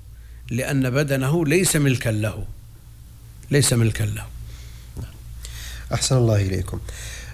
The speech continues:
Speaker 2: آه، هذا سائل اسمه صالح حميد يقول: "السلام عليكم ورحمة الله، هل بدء صيام ستة من شوال بيوم السبت جائز؟ أفيدوني جزاكم الله خيرا، حيث منعني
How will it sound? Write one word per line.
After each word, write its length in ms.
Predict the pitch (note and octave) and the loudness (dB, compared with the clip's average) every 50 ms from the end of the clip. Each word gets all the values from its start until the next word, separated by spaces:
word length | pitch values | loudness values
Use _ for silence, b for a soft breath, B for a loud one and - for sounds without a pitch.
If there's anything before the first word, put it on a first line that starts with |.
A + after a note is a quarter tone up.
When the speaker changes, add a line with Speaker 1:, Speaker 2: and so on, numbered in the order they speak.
| B - - | B -10 -8
Speaker 2:
آه، 280 | - - - - - | -4 -2 -2 0 0
هذا 240 | G#2+ F#2+ B2+ C3 C3 | 2 4 4 6 6
سائل 580 | B2 - - C3+ B2+ B2+ A#2+ B2+ B2 A#2+ A#2+ A#2 | 6 6 6 6 6 6 4 6 6 6 6 6
اسمه 600 | A2 G#2+ G#2 G#2 A2 - - B2+ A#2 A2+ A2+ G#2+ | 4 4 4 2 0 0 2 4 4 4 4 4
صالح 800 | - - - B2 A#2 A#2 A#2 A2+ A#2 A#2+ A#2+ - - - - - - - | 2 2 4 6 6 6 6 6 6 4 2 2 -2 -6 -8 -8 -8 -8
حميد 720 | - - - - A#2 A2+ A#2+ B2 A#2+ A#2 A#2+ A#2+ A#2 - | -6 -6 0 2 4 6 8 8 8 8 6 6 4 2
يقول: 400 | - B2 A2+ G#2 G#2 - B2+ A#2+ | 2 4 4 4 4 4 4 4
"السلام 420 | A2+ G#2+ - - A#2+ A#2+ A#2 A2+ G#2+ | 4 4 6 6 6 8 8 8 8
عليكم 480 | G2 G2+ G2+ G2+ G#2 G#2 - - A2+ | 8 8 8 8 6 6 6 4 6
ورحمة 280 | G#2+ G2+ G2 - G#2+ G2+ - | 6 6 4 4 2 2 4
الله، 320 | G#2+ G2 G2 G2+ G#2 A2+ A#2 B B B B B B B B B B B B B B | 2 4 6 6 6 6 4 B B B B B B B B B B B B B B
هل 220 | - - B2+ C3 | 4 6 6 8
بدء 320 | B2 C3 C#3 B2+ - D3+ C#3 | 8 6 6 6 6 6 4
صيام 520 | - - C3+ B2+ B2 B2 B2+ C3 C3 C#3+ - | 6 6 6 6 8 8 8 8 6 6 4
ستة 580 | - - C#3 - - - - C3+ A#2+ - C3 B2+ | 4 2 2 2 2 2 2 2 2 4 4 6
من 300 | B2 B2 A#2+ A#2+ A#2+ A2+ | 6 8 8 8 6 6
شوال 600 | - - A#2+ A2+ A2 A2+ A#2 G#2+ G2 F2 E2+ - - - - | 6 6 6 6 8 8 8 8 6 6 2 0 -4 -2 2
بيوم 320 | - A2+ A2 A#2 A#2 A2+ A2+ | 4 6 6 8 8 8 8
السبت 520 | A2 - - - B2 A#2+ A#2+ - - - | 6 8 8 8 8 8 6 2 -2 -2
جائز؟ 580 | C#3 A2 A#2+ A2+ G#2 G2+ - A#2+ B2+ B2+ - B B B B B B B B B B B B B - | 4 6 6 6 6 4 4 2 2 2 0 B B B B B B B B B B B B B -2
أفيدوني 500 | A2+ - B2+ B2 A#2 A#2+ B2+ B2+ B2 A#2+ | 2 4 6 6 6 8 6 8 8 6
جزاكم 480 | A2 A2+ G#2+ G#2+ A#2+ A#2 A2 - A2+ | 6 6 6 6 6 4 4 4 4
الله 280 | A2 A2 A#2 A#2 A#2 G#2+ | 6 8 8 8 6 6
خيرا، 300 | - - B2 C3 C3 C3 | 6 6 6 6 6 6
حيث 260 | A#2+ - C#3+ C#3 - | 4 4 2 4 6
منعني 580 | D#3 D#3+ E3+ E3+ D3 A#2 A2 A#2+ A2+ A#2 B2 | 6 6 8 8 6 6 6 6 6 6 4